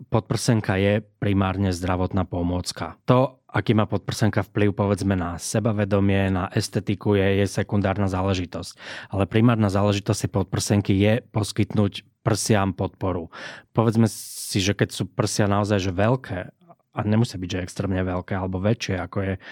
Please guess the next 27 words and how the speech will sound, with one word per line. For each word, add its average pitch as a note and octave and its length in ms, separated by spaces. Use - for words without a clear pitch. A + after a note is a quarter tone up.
proste - 400
nejaký F#2+ 160
náš G2 240
európsky F#2+ 400
štandard, F#2+ 640
a G2 320
tie - 160
prsia G#2+ 320
nemajú G2+ 320
podporu, G#2 720
tak, G2 240
e, A#2 240
vtedy A2+ 320
práve G2+ 320
vzniká G2+ 320
to, - 160
čo G#2+ 80
ste - 160
povedali G2 480
na F#2+ 80
začiatku, G2 480
bolesti G#2 480
hlavy, F#2 560
bolesti G2+ 440
chrbta, F#2 640
bolesti G#2+ 480
klbov F#2 720